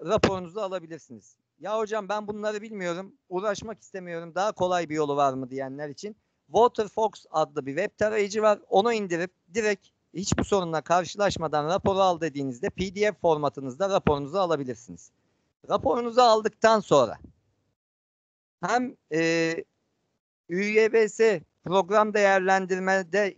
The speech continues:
çıkan, e, raporu hem de sizin daha önce içindekiler bölümü olarak hazırlamış olduğunuz, içindekiler bölümü dahil bu örnek, e, program değerlendirme, e,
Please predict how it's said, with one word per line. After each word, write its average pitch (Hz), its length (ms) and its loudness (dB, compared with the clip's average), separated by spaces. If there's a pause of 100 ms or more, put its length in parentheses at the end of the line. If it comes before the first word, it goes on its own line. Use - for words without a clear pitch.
çıkan, 131 460 0 (420)
e, 131 260 2
raporu 135 460 2 (520)
hem 240 240 -8
de 233 80 -8
sizin 220 380 -16
daha 214 340 -2
önce 170 380 -10
içindekiler 196 720 -6
bölümü 185 240 -4
olarak 180 440 -2
hazırlamış 175 520 -4
olduğunuz, 151 500 -4
içindekiler 170 640 -8
bölümü 165 320 -6
dahil 160 380 0
bu 160 180 -2
örnek, 160 460 0
e, 139 360 0
program 165 600 0
değerlendirme, 160 800 2
e, 131 320 -4